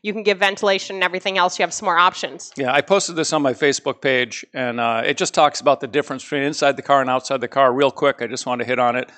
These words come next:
Speaker 2: Seventy-five degree day seems really moderate, not a big deal. Inside the car, ninety-nine degrees, and it goes up really quick. I mean, eighty degrees outside, hundred and twelve in the car. So the dog is not gonna last in the car for twenty minutes. S-, you know,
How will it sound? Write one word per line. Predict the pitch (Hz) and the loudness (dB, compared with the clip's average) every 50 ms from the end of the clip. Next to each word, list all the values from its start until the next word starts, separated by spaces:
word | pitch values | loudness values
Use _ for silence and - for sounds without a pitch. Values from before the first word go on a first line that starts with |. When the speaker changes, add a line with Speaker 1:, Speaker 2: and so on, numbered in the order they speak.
| _ _ - | _ _ -4
Speaker 2:
Seventy-five | - 170 156 156 151 135 - 165 160 151 131 | 0 0 0 2 0 0 2 4 4 4 2
degree | 120 139 120 143 139 | 0 -4 -4 -4 0
day | 131 143 139 139 143 | 2 4 4 4 2
seems | - - 151 143 135 127 - - - - - | 0 -2 -4 -6 -6 -6 -6 -8 -10 -8 -4
really | 143 143 139 135 | -2 -2 0 0
moderate, | 131 127 131 135 127 147 151 - _ _ - | 2 4 4 4 4 2 -2 -2 _ _ -4
not | 127 127 120 | -4 -4 -2
a | |
big | 101 131 120 101 | -4 -6 -8 -6
deal. | 123 127 123 131 135 127 - _ _ _ _ - | -6 -4 -2 -2 -4 -4 -10 _ _ _ _ -2
Inside | - 143 139 143 - - 143 135 135 131 | 0 0 0 0 2 2 4 4 4 2
the | 135 | -2
car, | - - 139 135 139 139 | 2 4 6 6 6 4
ninety-nine | 127 123 123 127 127 120 120 117 120 123 123 | 2 -2 -4 -4 -4 -4 -6 -4 -4 -4 -4
degrees, | 120 123 101 120 117 120 123 123 117 - - _ _ _ _ _ _ - | -6 -8 -8 -6 -6 -4 -4 -6 -6 -8 -12 _ _ _ _ _ _ -4
and | 131 135 | -2 -2
it | 131 | 2
goes | 135 151 139 131 120 | 4 4 4 4 4
up | 151 143 139 - | 2 2 2 0
really | 143 147 139 131 123 | 0 2 2 2 0
quick. | - - 185 156 123 - 131 | 0 2 2 2 2 2 -2
I | |
mean, | 123 127 127 127 127 - - | -6 -4 -4 -4 -6 -6 -2
eighty | - 147 143 135 143 | 0 0 2 0 0
degrees | 135 113 - 143 143 127 - | -2 -2 -4 -4 -4 0 2
outside, | 147 135 123 - - 143 135 135 139 - | 2 2 2 2 2 4 4 4 4 2
hundred | - 147 143 143 143 - | -2 -6 -6 -6 -6 -8
and | 123 | -8
twelve | - - 131 127 127 113 110 | -6 0 2 2 2 0 -2
in | 117 | -10
the | 113 107 | -16 -12
car. | - - 113 - - 95 _ _ _ _ _ _ _ _ _ | -8 -4 -4 -4 -4 -6 _ _ _ _ _ _ _ _ _
So | - - 147 | -6 -4 -2
the | 147 147 | -2 2
dog | 139 170 185 196 190 156 | 4 6 6 6 4 2
is | 143 - | -2 0
not | 143 143 143 143 | 2 0 0 0
gonna | - 135 131 | -2 -4 0
last | 123 135 135 135 131 123 - - - | 2 4 4 4 4 2 -2 -10 -10
in | - 127 127 | -10 -8 -8
the | 123 117 | -8 -10
car | - - 131 127 127 120 107 107 98 | -4 0 2 4 4 4 4 2 0
for | - - - 120 110 107 101 - _ _ _ _ _ _ _ _ _ _ _ - | -4 -6 -4 -2 -2 -2 -4 -6 _ _ _ _ _ _ _ _ _ _ _ -18
twenty | - - 156 147 139 131 123 | -10 -4 0 2 2 2 2
minutes. | 123 127 135 131 123 117 110 - - - - - _ _ _ _ _ _ _ _ - | 0 0 0 0 0 -2 -2 -2 -2 -2 -2 -6 _ _ _ _ _ _ _ _ -12
S-, | - - - - | -10 -8 -8 -8
you | - 131 | -8 -6
know, | 120 113 110 | -6 -4 -6